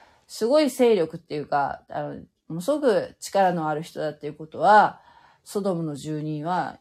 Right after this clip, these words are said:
よく分かったと思うんですね。だってアブラハムに助けられたんだからね。だからまあ、アブラハムの、まあ、なんていう、七光で、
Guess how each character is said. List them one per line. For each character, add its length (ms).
よ 220
く 100
分 180
か 100
っ 60
た 120
と 80
思 100
う 40
ん 40
で 60
す 100
ね。 100
だ 120
っ 100
て 80
ア 120
ブ 120
ラ 100
ハ 80
ム 100
に 60
助 280
け 20
ら 80
れ 80
た 120
ん 60
だ 80
か 120
ら 80
ね。 260
だ 100
か 100
ら 100
ま 120
あ、 200
ア 60
ブ 140
ラ 60
ハ 140
ム 180
の、 380
ま 180
あ、 60
な 140
ん 40
て 80
い 40
う、 40
七 260
光 400
で、 380